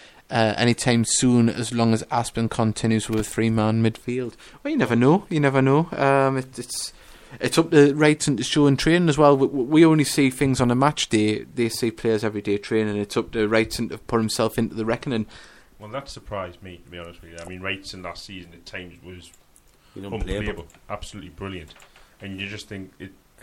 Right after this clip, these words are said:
Speaker 2: if you, if you want a man to bring a player on like that, Aspen's your man. And it has surprised that he's, that he's had no, no sniff of the first team, you know.
Speaker 1: Yeah.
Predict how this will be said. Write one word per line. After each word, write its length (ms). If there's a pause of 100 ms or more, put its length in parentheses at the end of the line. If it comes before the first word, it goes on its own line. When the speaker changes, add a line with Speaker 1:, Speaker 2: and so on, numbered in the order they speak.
Speaker 2:
if 140
you, 240
if 120
you 80
want 200
a 20
man 240
to 80
bring 180
a 40
player 320
on 160
like 160
that, 180 (240)
Aspen's 460
your 80
man. 180 (640)
And 240
it 60
has 200
surprised 380
that 120
he's, 120
that 140
he's 140
had 200
no, 360 (600)
no 200
sniff 260
of 40
the 80
first 260
team, 180
you 80
know. 120 (380)
Speaker 1:
Yeah. 200